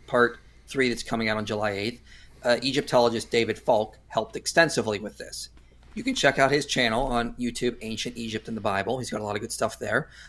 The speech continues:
but he's helped extensively with this. So I've been working with experts. Uh, scholars like Joshua Berman and Mark Chavalas have reviewed these and offered criticisms and changes for me to make,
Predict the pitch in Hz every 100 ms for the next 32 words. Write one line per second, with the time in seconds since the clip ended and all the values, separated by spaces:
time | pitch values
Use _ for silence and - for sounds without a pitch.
0 | - 123 135 151 139 269 - 180 - 110
1 | - - - - 117 117 123 123 170 -
2 | 131 110 - - - - - - - -
3 | - 123 - - - 131 131 120 - 123
4 | - 123 113 113 120 151 143 113 107 -
5 | 117 117 131 135 - 110 101 110 120 127
6 | 139 156 - 226 - 113 - 117 - 117
7 | 127 117 120 113 - 120 123 127 - 123
8 | 151 151 160